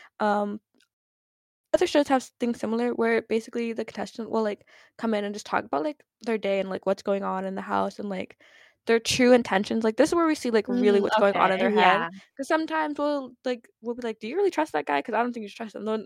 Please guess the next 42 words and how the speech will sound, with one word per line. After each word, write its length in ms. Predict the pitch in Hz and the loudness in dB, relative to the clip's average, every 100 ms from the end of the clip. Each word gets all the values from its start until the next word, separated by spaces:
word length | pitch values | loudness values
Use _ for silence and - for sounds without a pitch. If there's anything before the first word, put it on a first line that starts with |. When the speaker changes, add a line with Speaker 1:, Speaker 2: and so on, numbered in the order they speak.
| _ | _
Speaker 1:
they'll 120 | 214 208 | -6 0
go 120 | 190 | 0
into 160 | 190 214 | 0 -6
the 80 | |
D 140 | 190 196 | -4 0
R 100 | 180 | 0
and 80 | 180 | -2
be 60 | |
like, 140 | 180 - | -8 0
"I 100 | 185 180 | 2 2
don't 100 | - | -2
trust 220 | 185 - | -12 -18
them." 100 | - - | -18 -6
And 100 | 214 | -2
you're 100 | 196 | -2
like, 160 | - - | -2 0
"Oh, 120 | - | 0
okay, 180 | - 247 | 0 -2
good." 160 | 233 | -4
Speaker 2:
Mm, 320 | 220 214 202 - - | -6 -10 -12 -8 0
Speaker 1:
Like, 140 | 190 | 0
Speaker 2:
gotcha, 260 | 196 190 175 214 | 0 -4 -6 0
Speaker 1:
you, 220 | 196 220 | 4 4
Speaker 2:
gotcha, 40 | 220 | 2
Speaker 1:
yeah. 260 | 165 175 | 0 -2
Speaker 2:
gotcha. 20 | - - _ _ _ _ _ _ _ _ - | -4 -12 _ _ _ _ _ _ _ _ -8
Speaker 1:
Um, 160 | 220 226 | -4 -4
or 40 | |
sometimes 520 | 262 240 247 240 233 | -4 -4 -4 -6 -6
you'll 120 | 233 220 | -6 -4
be 60 | |
like, 220 | 214 208 _ _ | -6 -8 _ _
"Do 80 | 226 | -2
they 100 | 254 | 0
know 140 | 285 | 0
they're 100 | 294 285 | -2 -4
getting 180 | 269 | -6
played?" 180 | 262 233 | -6 -4
And 120 | 226 | -2
they'll 140 | 214 202 | -2 -2
get 240 | 202 196 | -2 -2
into 500 | 208 202 202 196 196 | -4 -8 -6 -4 -6